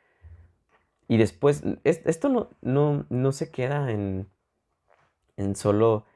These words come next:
presentar el contexto, presentar lo que está mal, sino que este libro, lo interesante es que también propone algo. Y eso es,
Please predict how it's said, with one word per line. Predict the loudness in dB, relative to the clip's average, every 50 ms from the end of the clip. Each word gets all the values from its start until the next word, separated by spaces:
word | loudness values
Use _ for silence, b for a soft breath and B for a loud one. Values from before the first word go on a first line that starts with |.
| b b b b b b b b _
presentar | -4 -2 -2 -2 -2 -4 -4 -2 -2 0 0 2 2 2 2 2
el | 0 -2
contexto, | -4 -6 -8 -8 -6 -6 -4 -2 -2 -2 -4 -6 _ -12 -12 -8
presentar | -8 -10 -8 -8 -10 -10 -8 -8 -6 -4 -4 -2 -4
lo | -4 -6
que | -10
está | -14 -12 _ -8
mal, | -6 -4 -2 -2 -2 -2 -4
sino | -4 -6 -6 -4 -4 -4 -2
que | -4 -6
este | -6 -4 -4 -2
libro, | -2 0 0 0 0 -2 -2
lo | -2 -2 -4
interesante | -6 -6 -6 -6 -6 -8 -8 -8 -10 -10 -10 -12
es | -14 -14
que | -14 -16
también | -12 -10 -8 -6 -4 -2 -2 -2 -4 -4
propone | -4 -4 -4 -2 0 0 0 0 0 0
algo. | -2 -2 -2 -4 -8 -10 b b b b b b b b b b b b b b b b
Y | 0 2 2
eso | 2 2 -2
es, | -6 -6 -8 -14